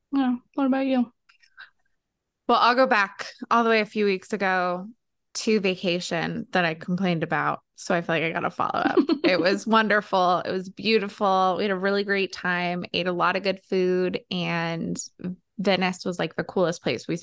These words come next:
Speaker 2: also stayed in Rome and Florence, but Venice is magical. And it's one of those things where I've always wanted to go to Venice 'cause it has this kind of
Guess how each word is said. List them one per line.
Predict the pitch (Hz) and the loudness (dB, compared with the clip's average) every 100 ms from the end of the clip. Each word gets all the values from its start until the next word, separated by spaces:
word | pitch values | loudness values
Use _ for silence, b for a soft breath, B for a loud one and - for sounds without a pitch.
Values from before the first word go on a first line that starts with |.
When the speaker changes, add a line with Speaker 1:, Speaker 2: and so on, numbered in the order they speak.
| - | 0
Speaker 2:
also | 185 180 | -2 -2
stayed | 185 180 | -4 -2
in | 165 | 0
Rome | 160 90 | -4 -4
and | 185 | -6
Florence, | - - 202 220 | -6 -6 -8 -8
but | - - - B B B _ | -8 -8 -10 B B B _
Venice | 196 196 208 208 | -2 0 0 -2
is | 208 | 2
magical. | 220 185 151 190 190 - - - - 220 - | 4 4 2 -2 -8 -6 -4 -2 -4 -6 -8
And | 180 143 - - - 214 - - | -4 -4 -4 -6 -8 -8 -10 -10
it's | 196 | -4
one | 208 | -2
of | 190 | 0
those | 190 190 | 0 -2
things | 196 | -2
where | 185 | -2
I've | 175 | 0
always | 170 170 | 0 0
wanted | 233 269 302 262 | -2 0 2 0
to | 247 | 0
go | 233 | -2
to | |
Venice | 220 220 220 233 | 0 0 0 -2
'cause | - 208 | -8 -6
it | 180 - _ _ | -6 -8 _ _
has | 185 175 170 | -6 -6 -6
this | - - | -10 -10
kind | - - | -8 -6
of | - 220 | -6 -10